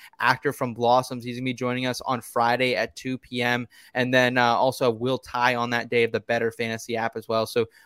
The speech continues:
we're jam-packed. Um, Kyle will be back on with us next Tuesday as well as Scott Rainier. So we got a lot of good stuff coming over here at I B T. We got a shit ton of content on the website, guys. A shit ton, a metric ton right now.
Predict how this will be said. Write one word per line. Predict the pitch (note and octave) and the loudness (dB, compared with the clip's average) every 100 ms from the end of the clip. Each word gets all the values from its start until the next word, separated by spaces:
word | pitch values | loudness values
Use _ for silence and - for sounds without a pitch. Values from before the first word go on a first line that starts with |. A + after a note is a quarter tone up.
| _ | _
we're | A#2+ E3 | 2 4
jam-packed. | D#3 F#3+ F3 C#3+ C#3+ D#3 D#3+ A3+ - _ | 4 0 -2 4 6 6 2 -16 -20 _
Um, | B2+ B2 A#2 | 4 6 4
Kyle | - C3 D3 E3 | 0 4 6 6
will | D#3+ | 2
be | |
back | D#3 C#3+ C#3+ C#3+ | 4 4 4 -2
on | C#3+ C#3 | -2 -2
with | C#3 C3+ | -2 0
us | B2+ - - | -2 -4 -12
next | B2 A2+ B2 D3 - | -12 -6 -4 -4 -6
Tuesday | - D3+ C#3 C#3 B2 | -8 -6 -2 0 2
as | A#2 A#2 | 0 0
well | B2 A#2+ | 2 2
as | - | -2
Scott | B2 A#2 | -2 -2
Rainier. | A2+ A2+ A#2+ D3+ D#3 | -4 -6 -6 -6 -6
So | - C3 A#2+ - _ | -2 -2 -2 -12 _
we | C#3 | -2
got | E3+ G#3 | 4 6
a | |
lot | G#3 G3 | 6 4
of | F#3 | 2
good | F3 | -2
stuff | - E3+ E3 | 0 0 0
coming | D#3+ D#3 | -6 -4
over | D#3 D3 | -2 -2
here | D3 D3+ D3 | -2 -2 -2
at | B2 | 2
I | C3 | 2
B | C#3+ C#3+ | 0 -4
T. | - D3 D3 - - _ | -8 -6 -6 -8 -20 _
We | C3 | 0
got | C#3 A#2+ | 2 2
a | - | -2
shit | - - G#3 - | -12 -2 0 0
ton | D3+ | -4
of | C3+ | -4
content | C3+ B2 A2 A#2+ | -2 -2 -2 -6
on | A#2 | 0
the | |
website, | A2+ G#2+ A2+ A2 | 0 0 -4 -2
guys. | A2+ A2 - | 0 0 0
A | D3+ D3 | -2 -2
shit | - - C#3+ - | -4 0 0 0
ton, | A2+ G#2+ | -6 -4
a | A2 | -6
metric | B2 C#3 C3+ C#3 - | -4 -4 -4 -6 -2
ton | C3 C3 | -2 0
right | B2+ B2 | -2 0
now. | B2+ | 0